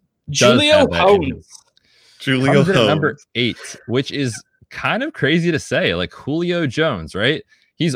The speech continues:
Speaker 1: old. No one wants him. He's thirty-one. But on Red Shirts, <laughs> we do not care. Julio Jones is a top ten receiver in the N F L until he's not.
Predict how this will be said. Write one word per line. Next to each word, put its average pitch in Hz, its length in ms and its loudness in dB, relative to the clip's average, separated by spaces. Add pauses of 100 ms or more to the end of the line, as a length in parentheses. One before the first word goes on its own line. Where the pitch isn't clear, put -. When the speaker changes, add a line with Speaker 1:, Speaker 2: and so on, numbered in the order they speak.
Speaker 1:
old. 127 380 4
No 120 100 0
one 131 160 -2
wants 107 320 -2
him. 113 100 -6
He's 107 160 -8
thirty-one. 110 640 0 (640)
But 117 140 2
on 110 120 0
Red 127 160 0
Shirts, 156 420 -4
<laughs> - 40 -20
we 110 160 -4
do 165 240 0
not 127 340 -2
care. 95 400 -4 (420)
Julio 196 360 0
Jones 131 400 0
is 110 140 -6
a 104 100 -2
top 120 400 -2
ten 120 300 -6
receiver 98 500 -4
in 95 220 -8
the 120 100 -6
N 120 100 -2
F 117 140 -4
L 90 220 0
until 90 340 -6
he's 98 200 -4
not. 85 260 -2